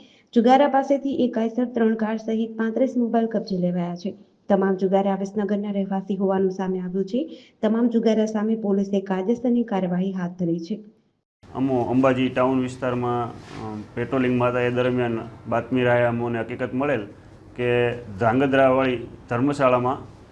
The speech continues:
Speaker 2: બહારથી આવીને અમુક ઈસમો જુગાર રમે છે, જેથી અમોએ હકીકતવાળી જગ્યાએ, અ,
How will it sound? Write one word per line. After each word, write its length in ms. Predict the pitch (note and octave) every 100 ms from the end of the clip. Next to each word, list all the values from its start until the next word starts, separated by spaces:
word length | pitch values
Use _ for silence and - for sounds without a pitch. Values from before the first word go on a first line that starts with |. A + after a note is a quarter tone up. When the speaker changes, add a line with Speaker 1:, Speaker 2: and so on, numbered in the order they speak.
| - - -
Speaker 2:
બહારથી 420 | B2 C3+ C3+ D3 C3+
આવીને 360 | C3 C#3 A#2+ A2 - - - - - B2
અમુક 260 | C#3 C3+
ઈસમો 480 | B2+ C#3 C3+ C3+ C3+ C3 -
જુગાર 320 | C3 C#3 B2+ A2+ - - - - A2+
રમે 240 | C3 D3+
છે, 200 | C3 A2+ - - - - -
જેથી 220 | B2 C3
અમોએ 420 | C3+ C3+ C3+ C3+ B2+ - G2 A#2
હકીકતવાળી 600 | A2 D3 D3+ C#3+ C#3 C#3
જગ્યાએ, 420 | A#2+ B2 C#3+ A#2 G2
અ, 800 | - - - - - - -